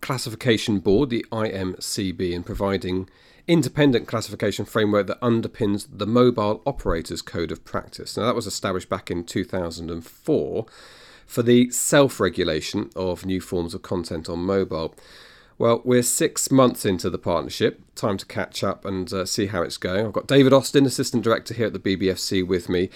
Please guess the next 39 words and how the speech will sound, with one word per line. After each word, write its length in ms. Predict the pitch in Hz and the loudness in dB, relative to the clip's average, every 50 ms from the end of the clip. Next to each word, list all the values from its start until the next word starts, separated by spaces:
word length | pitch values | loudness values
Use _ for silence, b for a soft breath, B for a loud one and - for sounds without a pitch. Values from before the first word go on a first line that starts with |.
| B B B | B B B
and 280 | - 180 165 135 131 123 | 4 6 6 6 4 4
Hamish 500 | - - 165 165 160 156 143 - - - | 2 2 4 4 6 4 4 2 -4 -2
MacLeod, 680 | 139 131 147 151 - - 160 160 143 110 82 82 90 - B B B B _ | 0 0 0 0 -2 -2 -2 0 0 0 -2 -4 -6 -8 B B B B _
Chair 420 | - - - 127 120 117 117 - | -4 2 4 4 4 4 2 2
of 240 | - 107 107 104 - | 0 -2 -2 -2 0
the 100 | 110 107 | 0 2
Mobile 600 | 104 107 117 120 120 113 107 104 101 101 104 - - | 4 6 8 8 8 8 6 6 4 4 2 0 -2
Broadband 760 | - 104 110 104 101 98 - 101 98 98 98 95 90 90 - | -2 0 2 2 2 2 0 0 0 2 0 0 -2 -6 -4
Group, 380 | - 117 117 107 95 - - B B B B B B B B B B B | 0 4 4 4 4 2 -8 B B B B B B B B B B B
um, 280 | 95 95 101 101 98 - | -4 0 0 0 0 0
about 220 | - - 107 - | -2 -4 -4 -4
how 180 | - - 156 143 | -4 -4 -2 -2
this 120 | 120 107 | -2 -4
particular 520 | - - - - - 117 - - 113 95 90 | -8 -10 -10 -4 -4 -4 -4 -2 -2 -2 -2
partnership 640 | - - - 101 82 - 98 - 92 82 - _ _ | -4 -2 -2 -2 -2 -2 -4 -6 -6 -6 -6 _ _
came 220 | - - - 95 | -10 -6 -4 -4
about 420 | 87 82 - 87 85 85 95 - - | -4 -4 -4 -4 -4 -4 -6 -6 -6
and 220 | 95 92 92 92 - _ _ | -6 -6 -6 -8 -14 _ _
how 140 | - 107 92 | -14 -12 -12
the 80 | 85 | -12
framework 380 | 90 - - 95 92 92 92 - | -10 -6 -6 -4 -2 -2 -4 -4
really 200 | 92 95 92 90 | -4 -6 -4 -4
works. 320 | 92 92 113 107 101 - - | -4 -2 -2 -2 -2 -2 -2
So, 100 | 127 127 | -2 -2
Hamish, 320 | - 196 208 190 165 - | 0 0 0 0 0 0
I'm 80 | 185 180 | -2 -2
gonna 100 | 208 220 | -2 -2
start 260 | - - - 165 143 | -2 0 2 2 2
with 120 | 123 120 | 2 0
you 160 | 127 147 139 120 | 2 4 4 4
if 100 | - - | 4 2
I 80 | 104 | -2
can. 300 | - - 107 104 101 98 B B B B B B B | -2 0 -2 -2 -2 -2 B B B B B B B
Um, 240 | - 151 156 151 - _ _ _ _ _ _ _ - _ _ _ _ _ | 2 2 2 2 -6 _ _ _ _ _ _ _ -20 _ _ _ _ _
why 440 | - 147 175 202 202 208 202 202 185 | -8 2 4 4 6 6 6 6 4
do 340 | 156 - 156 147 120 95 90 | 4 4 2 4 4 4 2
the 80 | 98 | 2
mobile 380 | 107 113 113 110 107 113 107 101 | 4 6 6 6 6 6 4 4
operators 720 | 101 98 - 110 101 98 98 - 107 98 98 - - | 4 4 2 2 2 2 2 0 -2 -2 -2 -2 -6